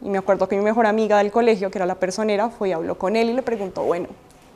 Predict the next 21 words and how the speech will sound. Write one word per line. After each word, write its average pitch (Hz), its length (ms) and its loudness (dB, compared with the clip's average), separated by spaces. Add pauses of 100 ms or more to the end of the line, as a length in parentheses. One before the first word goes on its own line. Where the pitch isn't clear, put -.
(460)
¿qué 247 100 6
es 214 120 6
esto 220 260 2
que 247 80 2
está 247 160 2
pasando? 208 760 0
¿Usted 196 320 -2
a 185 60 0
qué 208 120 -2
está 208 240 -2
jugando? 214 680 0 (500)
¿Qué 254 140 8
es 233 60 8
lo 220 180 4
que 254 140 2
quiere 226 260 2
y 202 60 -2
qué 214 160 -4
pretende 214 720 2
con 226 220 -2
nosotras?". - 600 -6